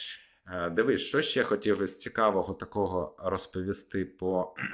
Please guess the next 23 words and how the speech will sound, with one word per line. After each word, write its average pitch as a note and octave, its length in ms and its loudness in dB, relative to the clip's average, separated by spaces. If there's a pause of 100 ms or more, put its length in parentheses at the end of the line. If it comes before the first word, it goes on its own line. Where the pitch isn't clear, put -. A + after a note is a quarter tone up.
(500)
<clears throat> - 720 -20
цьому G2 400 0
етапу F#2 420 0
агенції. F2+ 1040 0 (280)
Ну, E3 260 0 (880)
все - 240 2
валідуємо, F2+ 920 2
от - 140 -6
реально, D#2+ 540 2
от F#2+ 200 -6
валідуємо, B2 720 4
і A2 140 2
от A2 240 4
у A#2+ 60 2
мене D#3 240 2
теж, - 400 2
ти - 220 -6
зараз G2 300 -2
наштовхнула G2+ 600 -4
мене G2 200 -2
на G2 120 0
думку. B2+ 440 -4 (1160)
Е, G2+ 480 0